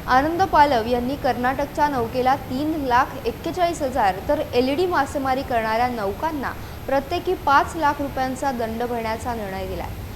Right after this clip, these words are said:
रत्नागिरीतील मिरकरवाडा बंदरात कर्नाटकची अलबहार मासेमारी नौका घुसत असताना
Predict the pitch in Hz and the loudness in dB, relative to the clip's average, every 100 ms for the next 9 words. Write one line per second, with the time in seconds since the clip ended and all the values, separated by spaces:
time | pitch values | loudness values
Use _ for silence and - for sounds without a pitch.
0 | - - - 240 262 269 277 254 294 294 | -10 -8 -4 -2 0 0 0 -2 -4 -2
1 | 247 247 269 269 262 269 247 233 233 277 | -2 0 -2 2 4 4 0 -2 0 0
2 | - - - 269 269 277 330 330 320 - | -2 -12 -4 0 2 2 2 2 0 -2
3 | 349 - 254 262 262 269 294 262 226 262 | -2 2 2 2 4 4 2 0 0 -2
4 | 247 247 262 233 208 240 247 208 196 262 | -2 -2 -2 -4 -2 -2 -2 -4 -6 -2
5 | 294 - 277 262 269 | -2 0 -2 -2 -4